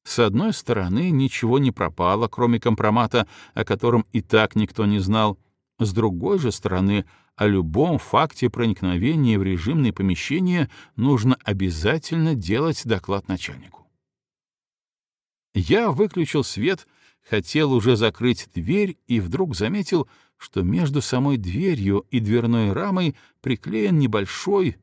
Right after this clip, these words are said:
но толстый прямоугольный кусочек резины. Гадалки не ходи,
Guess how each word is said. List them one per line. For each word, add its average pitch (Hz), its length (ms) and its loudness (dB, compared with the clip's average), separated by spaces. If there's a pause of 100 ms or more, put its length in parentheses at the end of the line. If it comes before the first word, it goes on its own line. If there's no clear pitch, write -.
(100)
но 123 240 2
толстый 180 600 -2
прямоугольный 156 680 0
кусочек 151 560 -4
резины. 104 540 -4 (880)
Гадалки 135 800 2
не 101 180 2
ходи, 104 420 0